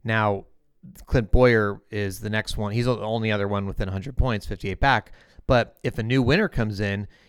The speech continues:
you have those guys, sixty-nine, sixty-one, and fifty-eight, who are pretty close to each other. One of them's out. And so that, that would be a, you know, gosh, Jamie McMurray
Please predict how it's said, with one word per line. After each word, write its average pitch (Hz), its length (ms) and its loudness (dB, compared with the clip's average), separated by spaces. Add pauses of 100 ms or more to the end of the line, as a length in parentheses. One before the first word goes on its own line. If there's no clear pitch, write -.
you 127 100 2
have 135 140 2
those 123 200 4
guys, 131 560 0 (100)
sixty-nine, 123 600 -2
sixty-one, 120 460 -4
and 104 80 -6
fifty-eight, 120 600 -2 (200)
who 123 180 2
are 117 220 2
pretty 139 300 4
close 143 280 4
to 123 60 0
each 110 100 -2
other. 107 180 0
One 135 200 4
of 180 40 4
them's 117 240 -2
out. 160 440 -6 (580)
And 123 480 0
so 110 540 2
that, 127 340 -2
that 139 140 2
would 147 100 -4
be 123 200 0
a, 113 200 -2
you 117 140 -6
know, 107 240 -2 (340)
gosh, 170 280 -2
Jamie 151 300 2
McMurray 117 420 0